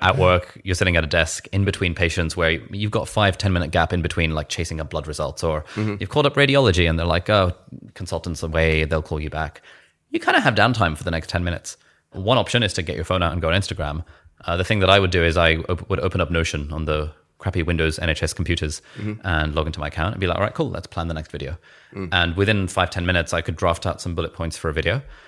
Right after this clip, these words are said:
Speaker 1: And I, I, I remember vividly, vividly, I was, I was on a night shift. This was kind of, uh, in, in my second year of being a doctor. And a friend of mine messaged me on WhatsApp being like, "Hey, bro, I'm interested in getting started with investing. What do I do?" And I thought, "Huh,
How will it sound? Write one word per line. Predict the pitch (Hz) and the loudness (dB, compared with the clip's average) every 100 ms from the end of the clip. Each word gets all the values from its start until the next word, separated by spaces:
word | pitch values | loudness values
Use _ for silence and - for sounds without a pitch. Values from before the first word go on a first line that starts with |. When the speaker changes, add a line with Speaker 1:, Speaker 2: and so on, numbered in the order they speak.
| - _ | -20 _
Speaker 1:
And | 101 | 6
I, | 107 | 8
I, | 113 123 | 8 6
I | 127 127 | 6 4
remember | 147 147 | 4 4
vividly, | 120 107 90 92 | 4 4 2 0
vividly, | 98 107 92 | 0 4 4
I | 80 110 | 4 6
was, | 107 95 | 4 4
I | 101 | 4
was | 110 | 6
on | |
a | 127 | 6
night | 98 95 | 4 2
shift. | - 76 - - - | 0 -4 -6 -14 -4
This | 92 - | -4 2
was | 87 78 - | 2 2 -4
kind | - 80 | 0 2
of, | 78 - - | 2 -2 -4
uh, | 85 78 | 0 0
in, | 80 82 - | 0 -2 -2
in | |
my | 82 | -2
second | 80 85 85 | 0 0 0
year | 80 | 0
of | 76 | 0
being | 78 | 0
a | |
doctor. | 78 90 80 80 - - - _ | 0 0 -2 -4 -10 -20 -20 _
And | 117 | 0
a | 104 | 2
friend | 139 143 | 4 4
of | 101 | 4
mine | 90 90 | 4 4
messaged | 92 - 101 | 2 0 -2
me | |
on | 101 | 0
WhatsApp | 85 98 90 82 | 0 0 0 -2
being | 95 87 | -2 0
like, | 82 80 | -2 -2
"Hey, | - | -2
bro, | 92 90 85 76 - | 2 2 2 0 -2
I'm | 92 | -2
interested | 101 101 104 | -2 -2 -2
in | 92 | -2
getting | 87 90 85 | 0 0 0
started | - 82 85 | 0 0 0
with | 85 | -2
investing. | 80 80 80 - 71 82 | 0 0 0 -4 -8 -6
What | 90 87 | -2 0
do | 82 | 0
I | |
do?" | 80 78 120 _ _ _ _ _ | 0 -2 -4 _ _ _ _ _
And | 104 | 0
I | 104 | 0
thought, | - - | 0 -6
"Huh, | - 117 | -4 -6